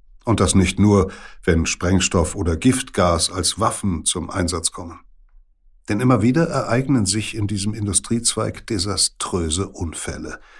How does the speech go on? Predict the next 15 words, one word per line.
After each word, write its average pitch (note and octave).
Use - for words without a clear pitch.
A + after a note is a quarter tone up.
Neunzehnhunderteinundzwanzig A2+
etwa D3+
explodieren A#2+
im G2
Werk A2
der G2+
B A2
A G#2+
S F#2+
F C3+
bei G2+
Ludwigshafen A2+
vierhundert G#2+
Tonnen F2
Ammoniumsulfatnitrat. E2